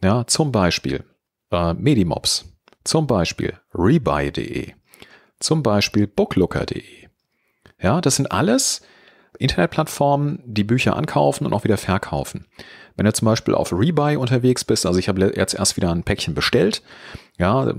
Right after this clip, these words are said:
die, ich gucke immer mal, wann die auch eine Aktion haben, zum Beispiel jetzt versandkostenfrei für zwei Tage oder sowas. Ja, und, äh, dann ab zwanzig Euro. Dann schaue ich, dass ich halt so im Bereich von, weiß ich nicht, zwanzig, dreißig Euro Bücher kaufe. Und da hast du dann Bücher dabei, die kosten neunundsechzig Cent.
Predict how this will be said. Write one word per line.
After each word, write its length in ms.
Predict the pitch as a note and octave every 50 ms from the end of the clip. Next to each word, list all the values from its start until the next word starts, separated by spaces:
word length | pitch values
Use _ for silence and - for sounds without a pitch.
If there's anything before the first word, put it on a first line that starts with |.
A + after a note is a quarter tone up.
| E2 D#2+ F#2 A2 _ _ -
die, 320 | - - - F#2 G2+ -
ich 320 | - - - G2+ G2+ -
gucke 180 | - - D#3 E3
immer 140 | E3+ F3+ D#3
mal, 180 | D3+ C3+ A#2+
wann 100 | A#2 C3+
die 120 | D3+ C#3+ -
auch 120 | - -
eine 120 | - G#2+ A#1+
Aktion 480 | - - - - - E3+ E3+ E3 C#3+
haben, 180 | D3 C#3 C#3 C3
zum 120 | - A#2+
Beispiel 320 | A#2 A2+ A2 - - A2+ G#2
jetzt 200 | F#2+ F#2+ - -
versandkostenfrei 960 | G#2+ F2+ F2+ F#2+ G2+ - - E2 - - - - - - - C2 C#2 - - _ _ _ _ _
für 160 | - - -
zwei 220 | - - - D2 -
Tage 300 | - - - - - -
oder 160 | - - D2+
sowas. 340 | D2+ C#2 - G#1 - - - - - - - - - - -
Ja, 140 | F#2+ A#2+
und, 340 | D3+ D3 A#2 A2 G#2+ - -
äh, 40 | -
dann 440 | - G2 F#2+ F2+ F2 F2 F2 E2 E2
ab 260 | - - - - -
zwanzig 400 | - - D#2+ D#2+ D#2 D#2+ - -
Euro. 280 | - E2+ D#2 - - - -
Dann 100 | E2+ F2
schaue 220 | - - A#2+ D#3 C#3+
ich, 40 |
dass 140 | - B2 A#2+
ich 160 | B2 A#2+ -
halt 180 | - G#2+ G#2 -
so 140 | - G2+ F#2+
im 140 | F2+ F2+ F2
Bereich 340 | E2+ E2 D#2 E2 F2 -
von, 220 | - - E2 D#2+ - - _ _ _ _ _ _ _ _ _ _ _ - - -
weiß 140 | - G2
ich 80 | F#2 F2
nicht, 140 | D#2 - -
zwanzig, 260 | - F#2+ A2+ B2 A2+
dreißig 320 | - G#2+ F#2+ G#2 G2+ F2+ -
Euro 220 | - G#2 - F#2
Bücher 260 | F2 - B2 - C#3+
kaufe. 380 | C#3 - C3+ C3+ C#3 - D4+ - _ - - - - - - - - - - - - - - - _ _ _ _ -
Und 320 | A2 A2+ A#2 A#2 A#2 -
da 80 | G#2 -
hast 120 | G3+ -
du 60 | -
dann 140 | - E3 D3
Bücher 240 | D3+ F#3 F#3 - D#3+
dabei, 260 | C#3+ C3+ B2 C3+ D3+
die 100 | C#3+ -
kosten 280 | - F3 F3 - - C#3
neunundsechzig 420 | D#3 D#3 C#3+ C3 C3+ B2 - -
Cent. 480 | - - - D#3 A2 F2+ - - -